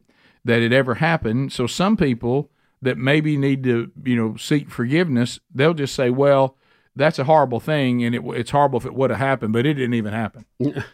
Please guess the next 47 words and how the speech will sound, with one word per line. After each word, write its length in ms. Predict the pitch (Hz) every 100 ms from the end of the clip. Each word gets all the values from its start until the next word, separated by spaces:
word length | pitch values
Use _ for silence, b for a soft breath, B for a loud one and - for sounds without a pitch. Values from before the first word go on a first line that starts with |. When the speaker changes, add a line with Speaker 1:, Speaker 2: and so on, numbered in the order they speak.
| _ b -
Speaker 1:
I 60 |
mean, 260 | 131 117 123
you 100 | 143
know, 60 | 123
I 80 |
put 220 | 208 - -
those 200 | 170 160
over 180 | 110
there 140 | 113 127
with 120 | 139
the 40 |
flat 240 | 135 165 185
earthers. 320 | 214 - 156 -
Speaker 2:
Y-, 140 | 123 -
oh 340 | 131 123 110
gosh, 400 | 98 92 98 - -
Rick, 260 | 131 123 -
please. 320 | 120 110 95
Speaker 1:
Uh, 140 | -
Speaker 2:
What 20 |
are 0 |
Speaker 1:
well, 200 | 208 233
Speaker 2:
you 60 | 277
doing? 200 | 135 208
Speaker 1:
well, 220 | 254 277
Speaker 2:
Don't, 100 | -
Speaker 1:
I'm 100 | 269
Speaker 2:
no, 140 | 262 143
Speaker 1:
just, 160 | 135 156
I'm 160 | 190
Speaker 2:
please, 240 | - - 113
Speaker 1:
just, 40 |
Speaker 2:
I, 340 | 117 117 -
I 60 | 113
Speaker 1:
I'm 100 | - 160
Speaker 2:
mean, 60 |
Speaker 1:
just, 260 | 185 156 151
Speaker 2:
I've, 140 | 151
I've 60 | 170
gotta 260 | 160 165 175
eat 180 | 180
after 200 | 131 117 160
Speaker 1:
I'm 100 | 196
Speaker 2:
this, 80 | 123
you 40 |
Speaker 1:
sorry, 240 | 151 139
Speaker 2:
know? 180 | 135 147